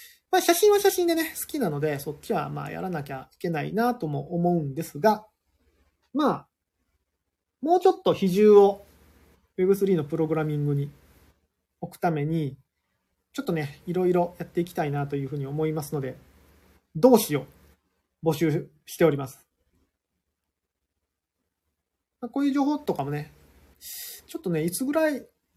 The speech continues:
あんまりね、あんまりその気を持たせてもあれだなと思って、もうできたら八月中に作って。まあ、じ-、実はね、あの、自分の中ではこの自分用のジェネラティブって、あれいつかな？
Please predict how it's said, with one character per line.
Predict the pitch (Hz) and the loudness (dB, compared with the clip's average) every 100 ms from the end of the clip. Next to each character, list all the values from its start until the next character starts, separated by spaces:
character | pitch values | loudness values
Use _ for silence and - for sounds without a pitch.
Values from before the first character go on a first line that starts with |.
| _ - - 226 | _ -20 -16 -12
あ | 233 | -6
ん | 339 | 2
ま | 392 | 4
り | 392 | 6
ね、 | 381 240 156 - | 6 4 2 -4
あ | 285 | -6
ん | 339 | 0
ま | 349 | 2
り | 330 320 | 2 2
そ | 330 | 0
の | 311 302 262 | -2 0 -2
気 | - 294 | -2 -2
を | 302 | -2
持 | 294 | -2
た | 285 | 0
せ | 294 247 | 0 0
て | |
も | 151 147 | 0 0
あ | |
れ | 170 | 0
だ | 131 | -2
な | 123 | -4
と | |
思 | 143 | -8
っ | |
て、 | 156 | -8
も | 190 226 | -6 -6
う | 220 | -6
で | 320 | -2
き | |
た | 240 | -2
ら | - | -2
八 | 233 | -2
月 | 262 269 | -4 -4
中 | 262 269 | -4 -2
に | 262 | -2
作 | - 196 | -4 -8
っ | |
て。 | 190 160 147 - _ _ - | -4 -4 -4 -14 _ _ -8
ま | 285 | -6
あ、 | 214 | -4
じ-、 | 220 359 - 208 | -4 -4 -6 -6
実 | 294 320 466 | -4 2 4
は | |
ね、 | 214 180 147 - | 4 2 -2 -4
あ | 202 | 0
の、 | 214 214 208 196 - - _ _ _ _ _ | 4 6 6 2 -4 -20 _ _ _ _ _
自 | 208 285 | -4 2
分 | 370 | 4
の | 466 | 4
中 | 320 202 | 4 4
で | 170 | 4
は | 160 | 2
こ | 226 | 4
の | 226 214 214 - _ _ _ _ - | 4 4 0 -10 _ _ _ _ -10
自 | 220 | -2
分 | 240 247 | 0 4
用 | 254 254 | 4 4
の | 254 | 4
ジ | 254 | 2
ェ | |
ネ | 262 | 4
ラ | 254 247 | 6 6
テ | 269 | 4
ィ | |
ブ | 240 | 0
っ | |
て、 | 220 - 175 165 143 - _ _ _ _ _ _ _ _ _ | -2 2 4 4 0 -8 _ _ _ _ _ _ _ _ _
あ | - | -4
れ | 190 | -4
い | |
つ | - | -2
か | 370 | -2
な？ | 214 135 | -2 -4